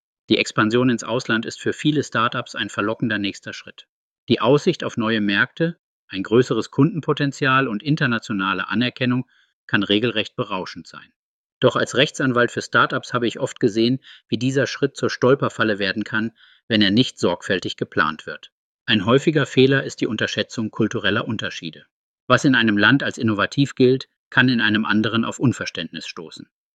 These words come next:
Ich erinnere mich an ein Startup, das sein Produkt ohne Anpassungen in den arabischen Raum bringen wollte und dabei kulturelle Sensibilitäten völlig außer Acht ließ. Ein weiterer Fallstrick ist die mangelhafte rechtliche Vorbereitung.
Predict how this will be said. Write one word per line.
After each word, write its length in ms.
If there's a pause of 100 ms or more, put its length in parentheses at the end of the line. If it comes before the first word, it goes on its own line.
(140)
Ich 140
erinnere 380
mich 200
an 80
ein 140
Startup, 480
das 160
sein 180
Produkt 480
ohne 280
Anpassungen 600
in 120
den 140
arabischen 520
Raum 280
bringen 320
wollte 380 (400)
und 160
dabei 220
kulturelle 540
Sensibilitäten 840
völlig 400
außer 300
Acht 240
ließ. 360 (300)
Ein 200
weiterer 380
Fallstrick 580
ist 160
die 60
mangelhafte 560
rechtliche 400
Vorbereitung. 760